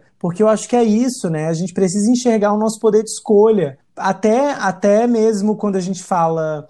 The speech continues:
de, "Ai, como que eu posso", que foi até a pergunta que eu fiz anterior, "como que eu posso priorizar certas coisas na minha vida?" Gente, eu tenho poder de escolha, eu não posso esquecer que eu tenho poder de escolha, porque senão, de fato, meu, eu vou ser completamente refém de tudo que acontece na minha vida.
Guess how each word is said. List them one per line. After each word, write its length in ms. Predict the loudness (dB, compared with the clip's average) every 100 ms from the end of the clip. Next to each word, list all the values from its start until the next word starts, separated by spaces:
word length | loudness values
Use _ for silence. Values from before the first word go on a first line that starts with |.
| _ -4
de, 140 | 0
"Ai, 180 | 2 0
como 240 | -2 -4
que 80 | -2
eu 80 | -2
posso", 720 | 0 -2 -2 -6 -6 -6 -8 -6
que 40 |
foi 100 | -4
até 120 | 0 0
a 60 |
pergunta 460 | 2 0 0 -4 -4
que 80 | -4
eu 60 |
fiz 220 | -2 -2 -2
anterior, 520 | 0 0 2 2 -2 -8 _
"como 220 | -2 0 2
que 60 |
eu 60 | 2
posso 240 | 2 0
priorizar 580 | 0 2 4 2 0 0
certas 320 | 0 -4 -4
coisas 240 | -2 -2 -2
na 80 | -4
minha 100 | -4
vida?" 240 | -2 -2
Gente, 240 | 0 2
eu 80 | 0
tenho 220 | 0 -2
poder 240 | 0 0 0
de 60 |
escolha, 540 | -2 -2 2 2 0 -2
eu 40 |
não 80 | -4
posso 220 | -2 -4
esquecer 540 | -4 -2 -2 0 2 2
que 100 | 0
eu 40 |
tenho 140 | -4 -6
poder 220 | -6 -8
de 60 |
escolha, 580 | -10 -4 0 2 2 -2 -8 _
porque 240 | -2 0
senão, 340 | 0 0 2 2
de 120 | 0
fato, 720 | 0 0 2 0 -2 -10 -14 -16 _ _ -6
meu, 360 | -2 0 0 0
eu 80 |
vou 120 | -2 -2
ser 200 | -4 -6
completamente 880 | -6 -4 2 2 2 -2 -2 -2
refém 460 | 0 -2 -2 -4 -2
de 120 | -2
tudo 140 | -4 -2
que 80 |
acontece 400 | 0 0 0 0
na 60 | 0
minha 200 | -2 -4
vida. 520 | 4 4 4 -2 -8